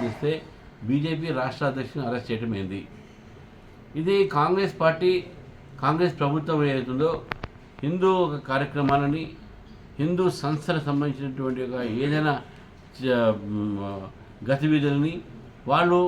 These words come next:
క-, నడవనియరు, నడవాలి, నడపాలని వాళ్ళకి ఇష్టం లేదు. కాబట్టి ఈరోజు భారతీయ జనతా పార్టీ నాయకుల్ని, కార్పొరేటర్స్ని అరెస్ట్ చేస్తూ ఉన్నారు.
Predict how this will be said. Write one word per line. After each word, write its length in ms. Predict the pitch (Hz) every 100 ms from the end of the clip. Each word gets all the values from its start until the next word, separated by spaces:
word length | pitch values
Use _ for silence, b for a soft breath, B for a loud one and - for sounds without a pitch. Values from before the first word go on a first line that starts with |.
| - - - - - - - - - -
క-, 280 | 156 160 147 127 127
నడవనియరు, 580 | 139 185 170 151 143 156 131 - - - - - 113
నడవాలి, 360 | 139 175 190 185 156
నడపాలని 400 | 156 151 175 170 165
వాళ్ళకి 200 | 156 147
ఇష్టం 200 | 135 156 131
లేదు. 180 | 123 135 113 - - - - - - 143
కాబట్టి 340 | 175 202 208 190
ఈరోజు 260 | 180 190 185 143
భారతీయ 260 | 147 165 160
జనతా 160 | 156 147
పార్టీ 160 | 147 135 131
నాయకుల్ని, 460 | 151 147 151 170 175 - - - - - -
కార్పొరేటర్స్ని 600 | 143 151 165 151 147 151
అరెస్ట్ 200 | 143 -
చేస్తూ 200 | 127 120 110
ఉన్నారు. 240 | 92 90